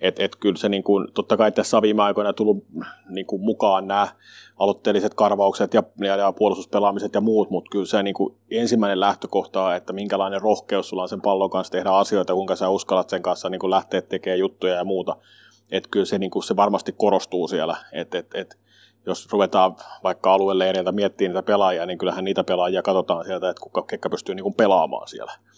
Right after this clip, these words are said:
Et kyllä mä väittäisin, että aika paljon vai-,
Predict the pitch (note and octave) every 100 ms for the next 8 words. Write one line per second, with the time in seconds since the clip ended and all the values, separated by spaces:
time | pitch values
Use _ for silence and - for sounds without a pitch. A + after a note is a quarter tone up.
0 | _ _ - F2+ - - F#2 F#2 - A2
1 | A2 G#2 F#2+ F#2+ - - - - - A2
2 | A2+ G#2 G#2 A2+ A2+